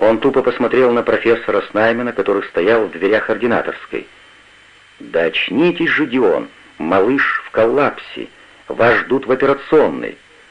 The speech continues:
Раздумывать, откуда появился старик, было некогда. Не было времени размышлять и о том, зачем он пришёл. Дион побежал. Только одна мысль сверлила мозг, когда он, схватив шапочку и маску, вошёл в операционную.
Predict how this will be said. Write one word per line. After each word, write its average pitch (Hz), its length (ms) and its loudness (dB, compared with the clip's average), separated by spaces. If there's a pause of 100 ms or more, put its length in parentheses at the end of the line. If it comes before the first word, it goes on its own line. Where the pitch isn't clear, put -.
(600)
Раздумывать, 120 680 2
откуда 120 340 2
появился 117 440 2
старик, 110 360 -2
было 123 220 0
некогда. 120 640 -2 (300)
Не 101 200 0
было 110 180 4
времени 113 340 0
размышлять 110 600 0
и 110 40 2
о 98 80 2
том, 127 240 0
зачем 117 380 0
он 123 100 -4
пришёл. 123 480 0 (580)
Дион 98 280 0
побежал. 98 500 0 (600)
Только 95 320 2
одна 117 340 0
мысль 107 480 -2 (100)
сверлила 101 460 -2
мозг, 113 480 -2 (220)
когда 107 340 0
он, 120 100 -2
схватив 104 440 -4
шапочку 117 520 -2
и 107 40 -4
маску, 107 400 -2
вошёл 101 300 -2
в 101 60 -6
операционную. 90 800 -4